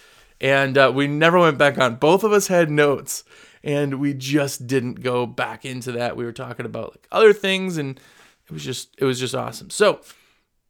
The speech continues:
go back and listen to that one. Josh, uh, is a cool dude. Um, it was a lot of fun, uh, being able to talk to him again. But this week, we're gonna talk about customer retention,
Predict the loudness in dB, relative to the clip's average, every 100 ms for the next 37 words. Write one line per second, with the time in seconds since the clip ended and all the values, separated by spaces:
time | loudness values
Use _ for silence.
0 | _ _ _ _ -8 -6 -6 -8 -10 -8
1 | -8 -6 -6 -8 -8 -6 -6 -8 -12 -14
2 | -10 -6 -6 -6 -10 -10 -10 0 0 2
3 | 0 0 -2 -6 _ _ _ -6 -4 -2
4 | -4 -6 -12 _ _ _ _ -12 -8 -6
5 | -6 -6 -10 -10 -10 -10 -12 -10 -12 -10
6 | -12 -14 -12 -12 -12 -12 -8 -6 -6 -10
7 | _ _ _ _ _ _ _ -20 _ _
8 | -4 -4 0 0 0 -4 -4 -10 -8 -6
9 | -6 -6 _ _ -6 -2 -2 -2 -4 _
10 | _ -8 -6 -6 -4 -4 -4 -4 -4 -4
11 | -10